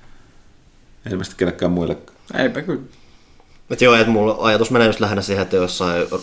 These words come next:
Speaker 3: japsiropeissa armori näkyy, joissain ei, ja se on kiva, jos se näkyy.
Speaker 1: <laughs> Sitten Hyndeman. Vuosi vaihtui ja samalla Conan siirtyi Dark Horselta takaisin Marvelille. Uhkaava mahdollisuus.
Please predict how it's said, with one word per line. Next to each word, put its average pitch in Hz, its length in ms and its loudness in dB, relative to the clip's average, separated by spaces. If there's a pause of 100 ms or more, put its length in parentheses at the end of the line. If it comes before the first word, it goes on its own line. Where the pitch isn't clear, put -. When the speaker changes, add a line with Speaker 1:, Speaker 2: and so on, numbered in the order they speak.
(200)
Speaker 3:
japsiropeissa 87 920 -4 (760)
armori 90 380 -2
näkyy, 87 300 -4
joissain 82 420 -6
ei, 82 120 -6
ja 80 80 -6
se - 80 -10
on 90 80 -8
kiva, 82 260 -6
jos - 120 -10
se - 60 -10
näkyy. - 280 -12 (760)
Speaker 1:
<laughs> - 100 0 (1120)
Sitten - 300 0
Hyndeman. 127 600 6 (340)
Vuosi 240 280 4
vaihtui 202 380 4
ja 143 40 4
samalla 165 320 4
Conan 240 420 4
siirtyi 131 420 6
Dark 202 320 2
Horselta 101 440 -2
takaisin 101 340 0
Marvelille. 90 640 0
Uhkaava 113 360 -2
mahdollisuus. 90 520 -2